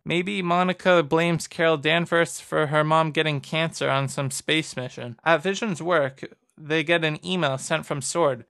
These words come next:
Vision transfers the energy to his friend Norm, and he is awakened from the mind control spell and says, "You have to stop her.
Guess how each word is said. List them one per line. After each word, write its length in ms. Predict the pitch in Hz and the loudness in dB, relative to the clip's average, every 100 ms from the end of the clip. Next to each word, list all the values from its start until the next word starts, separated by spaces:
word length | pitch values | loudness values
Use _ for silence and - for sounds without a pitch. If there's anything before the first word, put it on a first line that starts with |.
| - | -4
Vision 280 | 180 214 190 | 0 0 0
transfers 680 | 190 190 190 - 190 165 | 2 2 0 -2 -2 -2
the 260 | 147 156 156 | -4 -2 2
energy 460 | 160 165 139 151 139 | 2 2 -2 -6 -6
to 160 | 160 | -4
his 140 | 147 - | -4 -4
friend 380 | 165 156 143 | 0 2 2
Norm, 340 | 143 151 131 135 _ | 2 2 0 -4 _
and 180 | 160 160 | 0 4
he 120 | 185 | 4
is 100 | 170 | 2
awakened 460 | 160 165 180 196 185 | 0 -2 -2 -2 -2
from 160 | 175 | -2
the 60 | 165 | 0
mind 300 | 160 170 170 | 2 2 2
control 400 | 151 135 135 127 | -2 -2 -4 -4
spell 480 | - - 127 139 139 _ - _ - | -6 -4 0 -2 -4 _ -20 _ -6
and 220 | 156 147 | -4 -2
says, 400 | - 156 151 139 _ - | 4 4 4 -2 _ -6
"You 160 | 156 147 | -2 2
have 260 | 165 165 | 2 2
to 100 | - | -4
stop 380 | 143 - 156 143 | -4 4 4 4
her. 260 | 123 120 | -2 -10